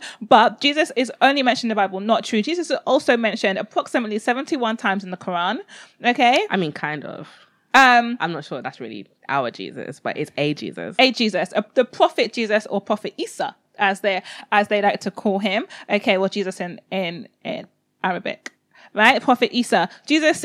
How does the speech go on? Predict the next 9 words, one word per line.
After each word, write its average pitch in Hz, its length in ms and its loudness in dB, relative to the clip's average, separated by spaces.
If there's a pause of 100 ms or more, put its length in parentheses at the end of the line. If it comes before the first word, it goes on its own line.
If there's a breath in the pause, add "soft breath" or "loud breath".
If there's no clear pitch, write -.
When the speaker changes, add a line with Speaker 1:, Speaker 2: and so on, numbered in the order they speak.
Speaker 1:
is, 240 340 6 (100)
um, 240 260 6
in 339 360 -2 (100)
the 208 500 2
Quran, 233 680 2
Jesus 277 260 -2
is 262 100 2
the 240 120 0
penultimate, 247 680 -4